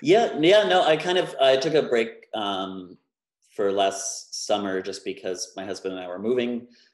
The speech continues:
Um, so there was kind of, like, five or six months where I wasn't, uh, really doing them, but then I kind of started again in the, in the new year, um, especially since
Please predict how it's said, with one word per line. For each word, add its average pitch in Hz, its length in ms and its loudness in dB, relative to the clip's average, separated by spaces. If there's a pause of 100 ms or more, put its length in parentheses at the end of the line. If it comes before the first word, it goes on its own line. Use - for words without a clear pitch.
(140)
Um, 92 400 -6
so 92 160 -10
there 90 120 -4
was 90 120 -8
kind - 160 -14
of, 82 60 -14
like, 80 280 -10
five 80 160 -8
or 82 60 -12
six - 220 -16
months 85 200 -18
where - 120 -14
I - 20 -12
wasn't, 82 240 -14 (340)
uh, 50 300 -18 (340)
really 87 200 -10
doing 87 200 -16
them, 85 140 -18
but - 140 -18
then 87 120 -8
I 87 60 -16
kind - 180 -20
of - 80 -18
started 85 320 -8
again 87 260 -10
in 92 100 -14
the, 92 160 -12
in 101 100 -12
the 95 60 -12
new 92 160 -14
year, 95 400 -8 (520)
um, 76 520 -12 (200)
especially 98 300 -4
since - 540 -14